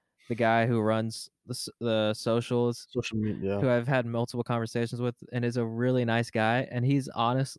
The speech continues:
Speaker 1: I'm not just saying this to kiss his ass, and I've told him this before.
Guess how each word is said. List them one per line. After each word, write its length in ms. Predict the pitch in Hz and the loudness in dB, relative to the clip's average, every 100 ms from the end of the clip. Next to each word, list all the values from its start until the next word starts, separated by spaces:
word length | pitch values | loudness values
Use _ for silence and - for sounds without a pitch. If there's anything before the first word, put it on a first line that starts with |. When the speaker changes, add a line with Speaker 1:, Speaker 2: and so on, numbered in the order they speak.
| _ _ - - | _ _ -20 -6
Speaker 1:
I'm 200 | 117 123 | 0 2
not 160 | 131 135 | 4 0
just 160 | 127 - | -2 -2
saying 200 | 117 120 | 0 0
this 180 | 120 - | 0 -4
to 80 | 117 | -4
kiss 200 | 120 117 | -4 -2
his 140 | 110 | -2
ass, 420 | 107 110 123 - - _ _ - | 0 0 -2 -6 -20 _ _ -6
and 80 | 113 | -4
I've 80 | |
told 180 | - 127 | 0 0
him 40 | 120 | 0
this 140 | 110 | -2
before. 440 | 113 - 123 120 | -4 -2 0 0